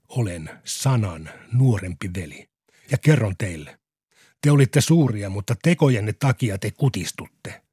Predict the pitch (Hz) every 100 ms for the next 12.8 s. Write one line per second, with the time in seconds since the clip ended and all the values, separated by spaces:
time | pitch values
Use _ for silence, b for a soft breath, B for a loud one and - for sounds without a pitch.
0 | _ _ _ _ - 156 - - 143 135
1 | 135 156 147 127 - 180 147 107 - 123
2 | 110 127 117 98 - 95 92 92 85 82
3 | 80 - - _ _ _ _ _ _ _
4 | 117 127 160 - 80 - - - _ -
5 | 120 117 104 87 80 82 127 107 82 80
6 | 87 85 - 92 82 71 101 90 85 82
7 | 82 78 69 - - - _ _ _ _
8 | _ _ _ _ _ _ _ _ _ _
9 | _ _ _ _ _ _ _ _ _ _
10 | _ _ _ _ _ _ _ _ _ _
11 | _ _ _ _ _ _ _ _ _ _
12 | _ _ - 143 185 151 135 117